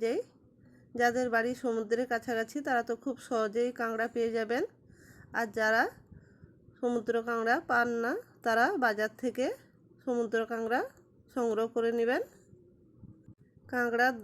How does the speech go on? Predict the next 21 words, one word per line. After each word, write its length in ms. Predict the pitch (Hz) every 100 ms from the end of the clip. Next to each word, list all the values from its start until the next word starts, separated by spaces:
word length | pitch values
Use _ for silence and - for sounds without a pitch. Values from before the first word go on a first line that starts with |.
| 196 226
দাঁড়গুলোকে 640 | 226 233 226 233 233 262 480 - - - -
সুন্দরভাবে 600 | 254 240 233 233 226 240 269 240
ভেঙে 300 | 226 220 302 - - - - _ _ _ _ 220
আমার 180 | 233 240
শাশুড়ি 340 | 226 220 233 233
মা 100 | 240 359 - _ _ -
তৈরি 220 | 247 226 233
করে 140 | 247 226
দিচ্ছেন। 400 | 240 - - 285 415 - _ _ - _ _ _ _ _ - - - - - _ _ -
কাঁকড়া 360 | 240 233 240 277 415 349 226
দাঁড়গুলো 400 | 226 233 226 240 247
ভেঙে 220 | 233 226
নেওয়া 160 | 233 247
হয়ে 140 | 247 240
গেছে। 260 | 233 - 294 320
এবার 220 | 233 247 370 - _ - - _ -
ওর 80 | 233
উপরে 240 | 233 240 240 226
যে 60 | 269 -
শক্ত 260 | 226 - 247 330 - - - _ - - - _ _ _ _ - - - - _ _ -
অংশ 260 | 240 233